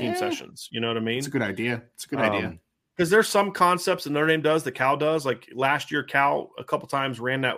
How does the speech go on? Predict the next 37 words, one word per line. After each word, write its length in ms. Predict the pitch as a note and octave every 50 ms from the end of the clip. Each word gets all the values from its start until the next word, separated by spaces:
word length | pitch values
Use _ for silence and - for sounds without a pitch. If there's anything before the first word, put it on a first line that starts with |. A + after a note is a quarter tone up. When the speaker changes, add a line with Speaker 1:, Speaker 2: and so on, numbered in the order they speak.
| - G#2+
Speaker 2:
that 120 | B2 A#2 - -
wide 340 | A#2 A#2+ B2+ C3 C#3 C3 -
fade 340 | - C3+ C3 C3+ C#3+ C3+ C3
from 200 | - C#3 B2+ B2
the 40 |
slot. 460 | - - - B2 A#2+ B2 C#3 D#3 D#3 - -
Notre 160 | B2 B2 B2
Dame 160 | B2+ B2 B2
likes 180 | B2 B2 B2+ -
to 80 | -
run 220 | A#2+ B2 B2+ B2 B2
that. 240 | B2+ C3+ D3 C#3+ -
There 100 | B2+ B2
are 40 | A2+
some 160 | - B2 A#2+
things 220 | - C3 C3 B2+
that 80 | B2 -
they 120 | B2+ B2+
do 400 | A#2+ A2+ B2 B2 B2+ C#3 D#3 D#3 - _ _ - - - - _ _ _ _
that 180 | - B2+ B2+ A#2+
are 140 | A#2+ A#2 A#2
a 40 |
little 220 | B2 C#3 E3+ F3 D3
bit 220 | C#3+ C3 - -
crossover. 680 | - - C#3 B2 A#2+ A#2 - - B2 B2 B2+ C#3 C3+ B2+
You 80 | B2+
can 140 | B2+ B2+ A#2+
maybe 240 | B2 B2+ B2+ B2+ B2+
have 280 | A2+ A#2+ B2 B2 A#2+ A#2
a, 200 | A2+ A2 G2+ G2+ _ _ _ _ _ _ _ _ _ _ _ _ _ _ _ _
you 100 | - C3
know, 80 | B2+ A#2
some 240 | - - B2+ A#2+ A#2+
looks 460 | B2+ B2 - - - - - - - _ _ _ _ _ _ _ -
with 240 | B2 B2+ A#2+ A#2+
each 180 | B2+ A#2 A#2 -
other 360 | A#2 A2 A2 G#2+ G#2+ A2 A2